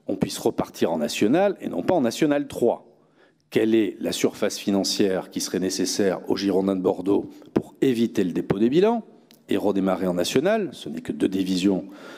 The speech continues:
en dessous de la, la Ligue un. Et dans quelle mesure on peut y participer ? Et là aussi, mobiliser les acteurs locaux, régionaux, pourquoi pas, euh, des acteurs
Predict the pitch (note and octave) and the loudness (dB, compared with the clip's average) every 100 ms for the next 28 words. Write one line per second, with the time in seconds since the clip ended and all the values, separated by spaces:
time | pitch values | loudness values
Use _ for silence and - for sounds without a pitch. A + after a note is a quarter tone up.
0 | - - F2 F#2+ - - G2 E2 E2 - | -16 -4 0 2 2 2 2 0 -2 -2
1 | E2 F2+ G#2+ - D#3 F#3+ B3 A#3+ - - | -2 0 0 0 2 2 2 -2 -12 -20
2 | _ - G2 G2 G#2 G2+ C3 A3+ F#3 F3+ | _ -2 0 0 0 2 4 2 2 2
3 | F3+ D3+ - D3+ - - - - - - | 2 -2 -2 -2 0 0 -2 -6 -12 -4
4 | - A#2 - A3+ A3 - - - F2+ A2 | 0 0 4 2 2 -4 -20 -6 2 4
5 | B2 G#2 G2 F#2 B2 G#3+ G#3 - - G2+ | 4 2 -2 0 2 2 0 -6 -4 2
6 | A2+ G2 F#2+ - F2 G2 - G3+ A#3+ - | 4 4 0 2 4 2 4 4 4 2
7 | - - A2 G#2 G2 G2 G2 E3 A3+ G3 | -4 -10 0 0 2 0 4 4 4 0
8 | - F#2 - F#2 F3+ G#3 F#3+ - - - | -6 -4 -2 0 2 0 -4 -18 -20 -20
9 | - - F#2 F#2+ G2 G2 G2 - F#3+ G#3 | -12 -4 -4 2 2 2 0 2 2 2
10 | - | -2